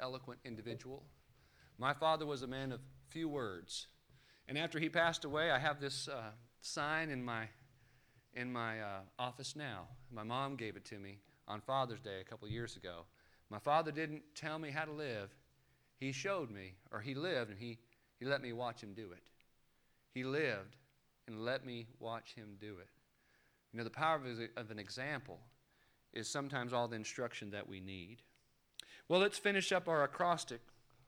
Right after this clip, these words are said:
We'll talk about putting on love, which is the bond of perfection, Colossians chapter three and verse fourteen. And it says there, "Let the peace of God rule in your hearts." When there is love in a family,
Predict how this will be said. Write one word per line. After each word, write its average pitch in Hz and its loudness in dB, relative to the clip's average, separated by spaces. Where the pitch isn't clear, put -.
We'll 139 2
talk 175 4
about 151 2
putting 180 0
on 156 4
love, 151 8
which 147 2
is 165 6
the 143 0
bond 175 4
of 139 -6
perfection, 135 0
Colossians 135 4
chapter 131 -4
three 120 0
and 117 0
verse 127 -2
fourteen. 117 -8
And 123 2
it 131 2
says 170 4
there, 135 4
"Let 131 4
the - -8
peace 147 -4
of 113 -8
God 110 2
rule 107 -4
in 98 -8
your 95 -8
hearts." - -8
When 147 0
there 208 2
is 143 -2
love 151 4
in 131 -6
a - -8
family, 117 -8